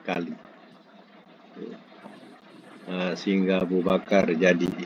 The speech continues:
pengganti imam pada masa itu. Hal, hal ini, ya, nak menunjukkan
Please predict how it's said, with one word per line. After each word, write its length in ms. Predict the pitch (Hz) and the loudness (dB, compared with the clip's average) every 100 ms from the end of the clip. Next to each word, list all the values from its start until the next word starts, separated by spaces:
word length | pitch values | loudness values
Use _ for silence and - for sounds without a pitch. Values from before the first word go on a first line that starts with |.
| - - - - | -14 -20 -20 -6
pengganti 640 | 95 90 90 87 - - - - - - - - - - - - - - - - - - - - - - - - - - | -4 0 -2 -2 -6 -12 -14 -20 -20 -20 -20 -20 -20 -20 -20 -20 -20 -20 -20 -20 -20 -20 -20 -20 -20 -20 -20 -20 -14 -4
imam 400 | 101 104 101 80 | 0 2 2 0
pada 240 | 87 92 90 | -2 0 0
masa 280 | 87 80 92 | -2 -2 -6
itu. 240 | - - - - - - - - - - - - - - - - - - - - - - - | -8 -14 -16 -20 -20 -20 -20 -20 -20 -20 -20 -20 -20 -20 -20 -20 -20 -20 -20 -20 -20 -16 -2
Hal, 340 | 95 117 123 | 6 8 8
hal 280 | - - 127 135 | 6 6 8 10
ini, 420 | 117 135 123 85 - - | 10 10 10 6 0 -2
ya, 240 | 95 123 156 - - - - - - - - | 0 0 -4 -16 -20 -20 -20 -20 -20 -20 -8
nak 140 | 104 104 | -4 0
menunjukkan 720 | 107 104 101 101 - 104 | 2 2 4 2 4 2